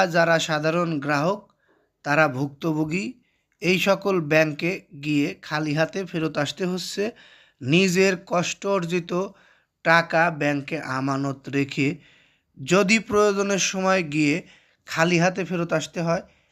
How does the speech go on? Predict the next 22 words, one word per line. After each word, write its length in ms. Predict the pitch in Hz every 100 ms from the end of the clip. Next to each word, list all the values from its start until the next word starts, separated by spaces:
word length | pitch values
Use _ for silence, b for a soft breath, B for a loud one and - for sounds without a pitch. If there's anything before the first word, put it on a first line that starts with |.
| b b -
এটির 340 | 175 170 202 175
থেকে 280 | 196 170 190 185 151
দুঃখজনক 680 | 151 156 - 165 170 165 160 -
আর 180 | 143 139
কিছু 240 | 139 127 135
হতে 280 | 131 127 139
পারে 220 | 143 147
বলে 240 | 143 151 180
আমরা 200 | 135 127 127
মনে 280 | 127 131 131
করি 240 | 160 180
না। 140 | 202 233 262 _ _ _ _ _ _ _
যাই 200 | 165 220
হোক, 140 | 226 240 - _ _
দোয়া 320 | 147 143 180 190
করি 320 | 185 180 196 214 _ _ _ _ _
এবং 260 | 175 190 190 123 123 _ _ _ _ _ _ _ _ -
কামনা 400 | 190 220 220 214
করি 260 | 208 147 151 -
অতি 240 | 202 208 220
দ্রুত 360 | 190 214 208 214 202
যেন 220 | 185 170